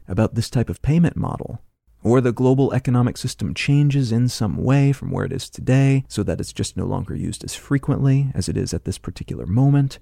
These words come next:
In any case, this trend might end organically as a result of one of many or multiple of many possible variables.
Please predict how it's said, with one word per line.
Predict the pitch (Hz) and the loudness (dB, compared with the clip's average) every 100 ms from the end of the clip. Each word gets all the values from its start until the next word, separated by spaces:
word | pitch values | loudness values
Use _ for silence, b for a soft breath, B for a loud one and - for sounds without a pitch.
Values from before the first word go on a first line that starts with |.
| - | -2
In | 123 | 4
any | 139 156 | 4 4
case, | 123 104 - | 2 -2 0
this | 143 - | -4 -4
trend | - 147 147 | -2 0 2
might | 113 120 120 | 2 2 2
end | 120 120 120 - | 2 4 2 0
organically | 107 101 98 104 113 113 - - - - - _ | -2 -2 -2 0 2 0 -4 -10 -10 -12 -20 _
as | 107 104 | 0 2
a | |
result | 143 101 143 127 - - - | 0 2 4 4 0 -14 -4
of | 101 87 | -4 0
one | 123 131 131 | 4 4 4
of | - 98 | 2 0
many | 107 123 127 127 - | 2 4 4 2 -2
or | 80 | -4
multiple | 92 123 143 - - 110 - | 0 -2 -2 -8 -10 -10 -10
of | - - | -12 -8
many | 78 - 120 - - | -10 -8 -10 -12 -12
possible | - - - - 117 - _ - | -10 -10 -10 -10 -12 -16 _ -6
variables. | 98 143 120 - - - - | 0 2 2 -2 -10 -14 -20